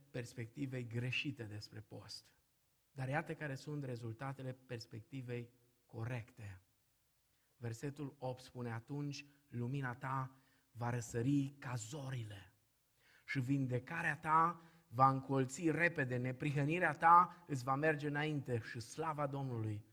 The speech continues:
te va însoți.” Știți ce înseamnă asta? O bună mărturie. Vei avea o bună mărturie. Apoi, versetele nouă și zece, „Tu vei chema și Domnul va răspunde.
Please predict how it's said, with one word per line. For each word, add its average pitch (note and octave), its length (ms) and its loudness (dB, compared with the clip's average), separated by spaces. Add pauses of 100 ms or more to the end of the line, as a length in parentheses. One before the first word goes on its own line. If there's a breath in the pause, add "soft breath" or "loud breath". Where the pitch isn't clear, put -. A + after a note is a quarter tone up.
(180)
te A#2+ 120 -6
va A2+ 180 -4
însoți.” A2+ 720 -8 (400)
Știți - 280 -14
ce B2 60 -14
înseamnă A#2+ 380 -8
asta? D#3 400 -10 (380 soft breath)
O A2+ 140 -8
bună B2+ 320 -2
mărturie. A2+ 760 -6 (1200 soft breath)
Vei A#2+ 240 -4
avea C#3+ 600 -6 (100)
o A#2+ 120 -6
bună A#2+ 300 -4
mărturie. A2+ 720 -8 (680 loud breath)
Apoi, F#3+ 320 4
versetele E3 520 2
nouă F3+ 360 2
și D#3 160 0
zece, D#3+ 380 -2
„Tu G#3 160 -8
vei F#3+ 240 2
chema G3+ 440 12
și F3 160 4
Domnul G3+ 360 -2
va F3 240 12
răspunde. E3+ 800 -2